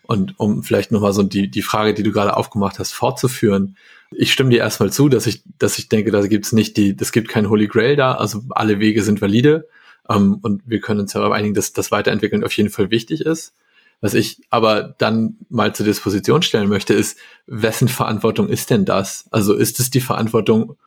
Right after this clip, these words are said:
von der Firma, die mich beschäftigt, mich weiterzubilden, zu formen? Wie glücklich bin ich dann da, wo ich hingeformt werde?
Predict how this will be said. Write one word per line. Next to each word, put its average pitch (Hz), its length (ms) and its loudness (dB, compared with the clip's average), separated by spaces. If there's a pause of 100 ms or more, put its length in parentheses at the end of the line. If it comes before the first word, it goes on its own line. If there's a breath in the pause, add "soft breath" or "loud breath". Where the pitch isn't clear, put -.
(200)
von 101 400 0
der 104 160 2
Firma, 110 340 0
die 113 160 0
mich 104 220 0
beschäftigt, - 680 -2 (280)
mich 123 320 0
weiterzubilden, 127 760 2
zu 120 140 -6
formen? 131 560 -4 (260 loud breath)
Wie 123 160 2
glücklich 135 320 0
bin 120 140 2
ich 131 120 2
dann 117 180 2
da, 107 180 2
wo 104 80 4
ich - 80 0
hingeformt 139 640 0
werde? 147 360 0